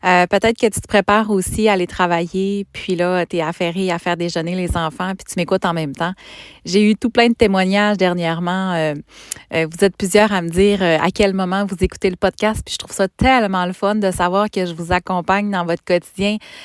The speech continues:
euh, soit dans l'auto, soit dans le salon, soit <laughs> dans la salle de bain. Euh, c'est vraiment le fun, là, de voir que, puis j'ai même une amie qui,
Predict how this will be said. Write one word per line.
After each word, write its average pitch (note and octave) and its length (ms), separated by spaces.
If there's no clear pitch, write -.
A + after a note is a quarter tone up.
euh, F3 140
soit G#3 240
dans G3 180
l'auto, G#3 600
soit G3 460
dans F#3 160
le F#3+ 60
salon, G3 580
soit F#3 180
<laughs> - 0
dans A#3 220
la B3+ 40
salle B3 320
de G3 140
bain. G3+ 300
Euh, E3+ 680
c'est F#3 200
vraiment G3 340
le F#3 80
fun, G3+ 280
là, F#3 200
de E3 200
voir F3+ 340
que, D#3+ 220
puis F3+ 280
j'ai F#3 160
même A3+ 180
une A3+ 100
amie F#3+ 260
qui, F3 340